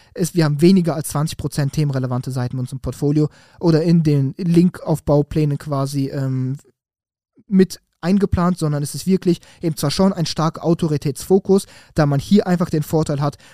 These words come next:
dass man hingehen kann und sagen kann, ich nehme noch einen gewissen P-R-Effekt mit. Das heißt, wenn ich in Zeitungen, starken Magazinen publiziere, habe ich noch einen gewissen P-R-Effekt.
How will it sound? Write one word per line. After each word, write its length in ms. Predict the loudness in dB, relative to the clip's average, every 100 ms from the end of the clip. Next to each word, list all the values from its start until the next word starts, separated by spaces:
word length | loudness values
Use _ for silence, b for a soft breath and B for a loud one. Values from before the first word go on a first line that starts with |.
| _
dass 180 | -4 -2
man 140 | 0
hingehen 320 | 2 4 2 0
kann 200 | -2 -2
und 60 |
sagen 300 | -2 -2 -4
kann, 260 | -4 -4 -4 b b -8
ich 240 | -6 0
nehme 260 | 4 6 4
noch 160 | 2
einen 260 | -2 -4 -4
gewissen 300 | -4 -6 -8
P-R-Effekt 760 | -8 -4 -4 -2 -2 -2 -2 0
mit. 180 | 0 -2 b b
Das 140 | -4 -2
heißt, 200 | 0 2
wenn 100 | 0
ich 100 | 0
in 120 | -4
Zeitungen, 640 | -2 -2 0 0 0 -4
starken 340 | -6 -6 -4 -2
Magazinen 380 | -2 -2 -2 -2
publiziere, 500 | -4 -6 -2 -2 -2
habe 140 | -4
ich 80 | -6
noch 100 | -6
einen 160 | -6
gewissen 280 | -6 -6 -6
P-R-Effekt. 680 | -4 -2 -2 -2 0 0